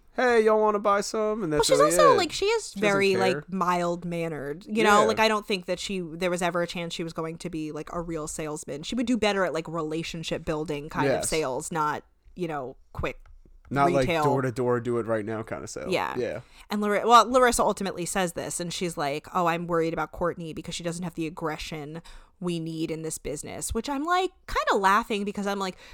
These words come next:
Speaker 2: "You're so aggressive the rest of the time, and we don't see you being aggressive." She claims that she was aggressive in this context, but if she really was, I feel like we would have gotten
Speaker 1: Maybe
Speaker 2: more
Speaker 1: they
Speaker 2: of that
Speaker 1: just
Speaker 2: on
Speaker 1: didn't
Speaker 2: camera.
Speaker 1: show it,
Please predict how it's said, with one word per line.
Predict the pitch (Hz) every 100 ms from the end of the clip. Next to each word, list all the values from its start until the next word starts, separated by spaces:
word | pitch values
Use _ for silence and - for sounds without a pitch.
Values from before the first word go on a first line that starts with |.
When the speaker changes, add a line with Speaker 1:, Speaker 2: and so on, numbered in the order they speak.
| -
Speaker 2:
"You're | 233 392 480
so | - 294 269
aggressive | 247 226 226 240 202
the | 185
rest | 185 214 -
of | 175
the | 175
time, | 180 170 170
and | 175 190
we | 254
don't | 269 226
see | - 240
you | 226 220
being | 196 208 202 196
aggressive." | - 190 202 202
She | - 381
claims | - 233 233 285 320
that | - 294
she | 339
was | 294
aggressive | 311 254 285 269
in |
this | 254
context, | - 269 285 285
but | 233 214
if | 226
she | -
really | 262 254 269
was, | 226 233 214
I | 190
feel | 220
like | 196 196
we |
would | 185 185
have |
gotten | 190 190 131
Speaker 1:
Maybe | 151
Speaker 2:
more | 190
Speaker 1:
they | 226
Speaker 2:
of |
that | 202 196
Speaker 1:
just | 196
Speaker 2:
on | 160
Speaker 1:
didn't | 226
Speaker 2:
camera. | 262 330 208 - 190
Speaker 1:
show |
it, | 196